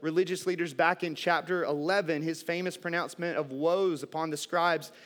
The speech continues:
and Pharisees. That it was the Pharisees who thought highly of them, themselves in their perceived righteousness, and yet were leading others to the pit of death,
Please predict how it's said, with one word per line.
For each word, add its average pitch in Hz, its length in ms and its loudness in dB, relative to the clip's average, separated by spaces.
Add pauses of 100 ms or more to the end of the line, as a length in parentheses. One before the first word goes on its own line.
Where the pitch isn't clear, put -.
and 147 120 -4
Pharisees. 170 840 -2 (1080)
That 156 120 0
it 175 60 0
was 160 120 -4
the 160 80 -4
Pharisees 196 500 -2
who 180 140 -4 (180)
thought 165 200 2
highly 185 500 2
of 147 160 0
them, 151 180 -2 (180)
themselves 160 520 0
in 165 80 -2
their 165 140 0
perceived 170 640 -4
righteousness, 156 760 0
and 151 140 -4
yet 165 160 0
were 156 140 0
leading 190 420 -2
others 170 400 0
to 180 100 -4
the 147 100 -2
pit 196 280 -2
of 127 260 -6
death, 165 400 0